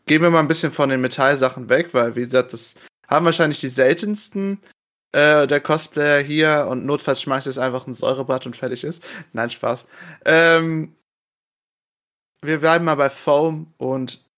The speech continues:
Cosplayflex und Warbler und all den anderen Thermoplasten, die es so gibt. Deswegen,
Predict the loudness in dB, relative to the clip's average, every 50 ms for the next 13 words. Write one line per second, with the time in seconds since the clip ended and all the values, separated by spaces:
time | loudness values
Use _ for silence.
0 | _ _ _ _ _ _ -2 0 0 0 0 -2 -2 -2 0 2 2 2 2 0
1 | -6 -8 -8 -8 -6 -6 -6 -6 -6 -8 -2 2 4 4 4 4 2 2 2 2
2 | 2 0 -2 -4 -4 -4 -2 0 0 0 0 0 -2 -2 -2 -2 -2 -2 -2 -4
3 | -4 -8 -12 _ _ 0 2 2 2 2 -2 -4 -2 0 0 0 0 0 -2 -4
4 | -4 -4 -4 -4 -4 -6 -6 -4 -2 -2 -2 -2 -4 -10 -20 _ _ _ _ _
5 | _ _ _ _ _ -2 0 0 2 4 4 6 6 4 2 0 -4 -6